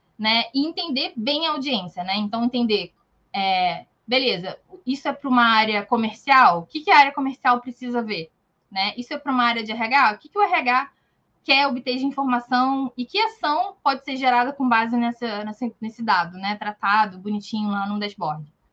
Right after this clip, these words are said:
Né? Então, esse é o primeiro passo. O segundo, né?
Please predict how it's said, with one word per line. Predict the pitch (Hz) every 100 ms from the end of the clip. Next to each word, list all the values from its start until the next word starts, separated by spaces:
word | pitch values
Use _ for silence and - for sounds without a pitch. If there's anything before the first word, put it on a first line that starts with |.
| _ _ _ - -
Né? | 170 175 196
Então, | 196 190 185 185 190 190 175 _ _ - - _ _ _ _ _ _ _ _ _ _ _ _ _ _ _ _ _ _ _ _ _ _
esse | 208 208
é | 240
o |
primeiro | 240 233 247
passo. | - - - _ _ _ _ _
O | 277
segundo, | - 311 285 202 170
né? | 190 233